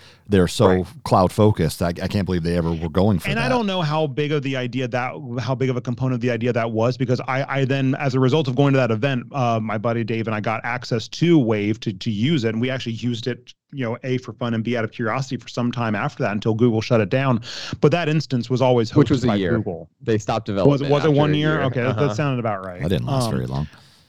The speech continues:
Speaker 2: No, no,
Speaker 3: Uh-uh.
Speaker 2: it did not. Even in the Google bet world, it did not last a long time. But I don't know how tangible the whole standing up a Wave server thing was gonna be, 'cause like I said, the only Waves I ever used were hosted by Google, but it was definitely talk of, "Oh, yeah," you know,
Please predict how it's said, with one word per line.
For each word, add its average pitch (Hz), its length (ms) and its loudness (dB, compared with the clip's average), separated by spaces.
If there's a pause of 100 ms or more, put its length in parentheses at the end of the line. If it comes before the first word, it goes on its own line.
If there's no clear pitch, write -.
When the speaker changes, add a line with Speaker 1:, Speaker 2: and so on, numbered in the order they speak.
(240)
Speaker 2:
No, 131 460 4
no, 117 160 -2
Speaker 3:
Uh-uh. 98 80 -2
Speaker 2:
it 104 40 -8
did 110 160 -10
not. 95 220 -10
Even 131 160 -4
in 117 40 -2
the 110 60 -2
Google 110 340 0
bet 107 220 -2
world, 98 280 -4
it 90 40 -10
did 98 100 -6
not 95 220 -4
last 98 240 -6
a 104 40 -6
long 92 200 -4
time. 95 460 -6
But 117 180 0 (260)
I 170 140 0
don't 185 220 -2
know 147 200 2
how 127 320 -4
tangible 123 480 -4
the 123 80 2
whole 117 200 2
standing 120 360 -2
up 117 140 0
a 117 80 2
Wave 104 340 0
server 117 380 2
thing 120 240 -2
was 110 100 2
gonna 117 140 2
be, 117 120 2
'cause 98 100 -2
like 117 60 4
I - 20 2
said, 110 160 -2
the 117 40 4
only 135 140 6
Waves 117 400 4
I 117 220 0
ever 113 180 2
used 110 440 2
were 107 120 4
hosted 113 480 2
by 101 200 0
Google, 98 360 2
but 104 140 2
it - 20 4
was 107 160 2
definitely 131 560 0
talk 117 440 0
of, 101 180 0 (380)
"Oh, 185 120 6
yeah," 185 280 2
you 131 160 0
know, 117 60 -2